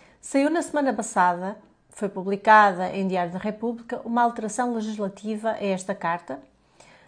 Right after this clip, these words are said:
em que se suprimiu, eh, quase todos os pontos do artigo sexto, tão comentado na altura. Eu cheguei a comentar isto aqui neste canal, e que consagrava o,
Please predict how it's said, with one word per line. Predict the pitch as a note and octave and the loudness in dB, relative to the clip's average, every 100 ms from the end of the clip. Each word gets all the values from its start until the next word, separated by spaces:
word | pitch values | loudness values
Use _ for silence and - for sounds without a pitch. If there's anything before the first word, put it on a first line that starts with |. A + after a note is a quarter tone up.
| - | -2
em | C4+ C#4+ | 2 2
que | C#4+ | -2
se | - C4 | -6 -6
suprimiu, | - - C4 - A3+ G#3 G#3 A#3 A#3+ A#3+ - - _ - | -6 -4 -4 -2 -2 0 0 0 -2 -4 -10 -20 _ -2
eh, | G#3 G3+ F#3+ F#3+ | 4 4 2 6
quase | B3 A3+ A3+ | 8 8 6
todos | A3+ G3+ - - - | -4 -4 -6 -20 -10
os | G#3+ G3 F#3 - - - | -4 -4 -4 -12 -20 2
pontos | B3+ B3 B3 B3+ A3 - | 4 4 2 -8 -10 -10
do | F#3 G#3+ G3+ G3 | -4 -2 0 0
artigo | G3 G#3+ G3 | -2 -8 -10
sexto, | - - G3 G#3 - - - - - - - | -8 0 0 0 -8 -20 -20 -20 -20 -20 2
tão | A#3 A3 G#3 | 4 4 2
comentado | - F#3+ F#3 F#3+ F#3 | -4 -6 0 0 0
na | G3 | 0
altura. | A3 A3+ A#3 A#3+ A#3+ A#3+ - | -2 -4 -4 -2 2 0 0
Eu | G3+ | -8
cheguei | G3 - G#3 F#3+ | -10 -2 0 0
a | |
comentar | F3+ F#3+ F#3 F3+ F#3 | -4 -8 -2 0 0
isto | G3+ - - _ | -2 -8 -20 _
aqui | G#3 - G3 | -12 -8 -6
neste | F3+ F3 - | -6 -8 -8
canal, | G#3 G3+ G3 G3 - - - - - _ _ - | -4 -2 0 -2 -8 -20 -20 -20 -20 _ _ -6
e | D4 | -6
que | D4 - | -4 -4
consagrava | C#4 C4 - G#3+ G3 G3+ G#3 G#3 G#3+ G#3 - _ | -2 -2 -2 0 4 4 2 0 -2 -2 -4 _
o, | A#3 A#3 A3 G#3+ | -4 -2 0 -2